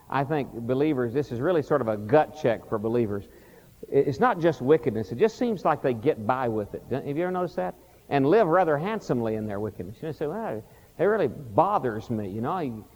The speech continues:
wicked is all get out, but look where they live. Look what they wear. Look what they drive." You know, I mean, look at all the, their, it says their eyes stand out with fatness in Psalm seventy-three. I mean, these people seem to have everything going their way, and it's so stinking,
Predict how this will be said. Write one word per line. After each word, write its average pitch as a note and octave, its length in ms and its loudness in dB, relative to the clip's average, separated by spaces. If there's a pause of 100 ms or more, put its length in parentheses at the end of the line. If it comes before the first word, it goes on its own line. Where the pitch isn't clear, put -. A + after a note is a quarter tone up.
(300)
wicked C#3 580 2
is A#2+ 120 0
all C#3 200 2
get C#3+ 240 -2
out, A3 180 -2
but C3 80 -2
look G#3 160 -6
where A3 140 -2
they C3+ 120 0
live. C3 440 0
Look D#3 160 -6
what G#3+ 120 -6
they C#3 100 0
wear. C3+ 420 2
Look D#3 160 -2
what G3+ 100 -2
they A#2+ 120 -2
drive." A#2 680 -2
You E3+ 80 -4
know, F#3+ 160 -2
I F3+ 80 -2
mean, D3+ 80 -6 (300)
look - 160 -4
at - 60 -2
all G3 200 2
the, D3 140 2
their, A#2 320 -2
it A#2 180 -4
says D#3 260 0
their G#2 180 -2
eyes E3 540 0
stand F3 360 0
out D#3+ 160 2
with C#3 180 0
fatness C3 440 -4
in G#2+ 80 -8
Psalm B2 300 -4
seventy-three. B2+ 460 -2
I A#2+ 60 -2
mean, C3+ 180 0 (300)
these G3 180 2
people E3+ 260 2
seem F#3 240 -4
to C#3+ 60 0
have C#3+ 280 2
everything F3 600 0
going E3 340 2
their C3+ 180 4
way, A3+ 240 2
and E3 60 0
it's B2+ 120 -6
so A3+ 320 0 (220)
stinking, D3+ 640 0